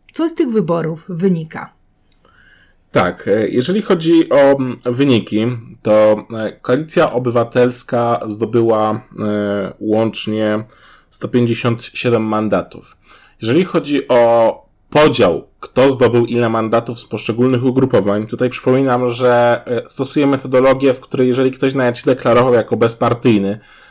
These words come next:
Speaker 2: ale ja jest, wiem, e, jesteśmy w stanie przyporządkować, z czyjej nominacji startował, e, z którym ugrupowaniem jest najmocniej związany, no to my liczymy to faktyczne związanie, a nie to, co zostało wpisane w rubryce do P K W.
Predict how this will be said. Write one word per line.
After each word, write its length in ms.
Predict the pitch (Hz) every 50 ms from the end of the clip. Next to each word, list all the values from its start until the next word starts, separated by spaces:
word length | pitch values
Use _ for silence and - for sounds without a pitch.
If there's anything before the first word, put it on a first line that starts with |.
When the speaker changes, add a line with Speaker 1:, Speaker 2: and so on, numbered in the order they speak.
| - -
Speaker 2:
ale 220 | - 98 107 107
ja 180 | 110 117 117 120
jest, 260 | 120 120 117 - - -
wiem, 500 | 92 107 104 113 117 127 127 123 123 120
e, 40 | 120 - 120 135 - -
jesteśmy 400 | 127 139 127 - 165 139 160 147
w 40 | -
stanie 280 | - 147 143 139 135
przyporządkować, 840 | 135 - 131 - 143 127 139 131 123 - - 139 131 135 123 117 120 - -
z 280 | - - - - -
czyjej 300 | - - 147 151 139 127
nominacji 480 | 123 123 123 123 123 120 113 - - 110
startował, 580 | - - 123 113 - - 107 98 117 110 117 131 160 - - - - - _ _ _ _ -
e, 280 | 107 107 110 110 113
z 120 | 113 - -
którym 300 | - - 135 131 127 127
ugrupowaniem 480 | 123 131 127 120 131 120 117 123 123
jest 140 | 123 120 117
najmocniej 400 | 120 120 123 123 117 120 127 117
związany, 540 | 110 117 117 110 110 117 113 113 117 120 120
no 140 | 123 120 113
to 300 | - 127 113 110 107 110
my 220 | 107 113 120 127
liczymy 380 | 131 123 120 - 131 123 120 113
to 140 | - 117 113
faktyczne 560 | - 131 120 - - 139 131 - - 113 104
związanie, 580 | 107 110 110 107 113 117 113 117 117 113 -
a 60 | 113 117
nie 280 | 120 127 127 131 127
to, 200 | 127 - 127 123
co 140 | 120 - 120
zostało 400 | 113 113 - 120 113 113 113 107
wpisane 500 | - - 113 - - 110 113 113 110 104
w 360 | 104 110 113 104 101 101 98 -
rubryce 420 | 113 117 110 117 117 107 110 104
do 80 | 104 101
P 120 | 104 101
K 140 | - 104 92
W. 320 | 92 95 113 170 - -